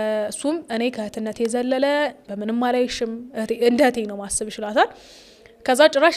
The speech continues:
ሪጀክት ባደረጋት ቁጥር፣ አልፈልግሽም ባላት ቁጥር በጣም እየቀረበች፣ በጣም እንዴት ነው ሙጭጭ እያለችብኝ መጣች ይላል። እና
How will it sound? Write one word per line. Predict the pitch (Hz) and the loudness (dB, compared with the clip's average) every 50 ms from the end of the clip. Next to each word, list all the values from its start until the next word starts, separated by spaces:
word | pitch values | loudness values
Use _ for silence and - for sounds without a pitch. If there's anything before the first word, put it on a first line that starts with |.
| 247 | 2
ሪጀክት | 233 262 262 254 330 349 - - 285 | 0 0 2 4 2 2 2 2 4
ባደረጋት | 254 254 247 247 233 240 240 233 240 240 - | 6 6 6 6 2 2 2 2 2 0 0
ቁጥር፣ | - 240 226 269 330 466 440 - | -6 -2 4 4 4 4 4 0
አልፈልግሽም | 240 233 233 - 240 233 240 240 254 - 277 254 | -2 -2 0 0 0 2 2 0 0 0 0 0
ባላት | 247 240 240 247 262 254 | 2 2 2 2 0 -2
ቁጥር | - 302 294 466 480 - | -6 0 2 2 2 4
በጣም | - 294 302 - 508 554 554 | 2 0 2 2 0 0 0
እየቀረበች፣ | 480 294 277 240 233 233 226 220 220 226 | 2 2 2 2 2 0 -2 -2 -4 -2
በጣም | - 302 330 403 | 2 4 6 6
እንዴት | 339 240 247 247 | 6 4 0 -2
ነው | - 403 - - - - - - _ | -2 -6 -8 -8 -16 -20 -20 -14 _
ሙጭጭ | - 311 370 359 349 - | -6 0 0 0 0 2
እያለችብኝ | 285 269 254 240 240 240 - 226 208 233 226 220 | 4 4 4 4 2 -2 -6 -10 -8 -10 -8 -10
መጣች | 220 214 - - 202 - _ - | -10 -12 -10 -12 -14 -12 _ -14
ይላል። | - 233 226 214 214 | -14 -12 -12 -12 -10
እና | 214 233 277 | -6 0 0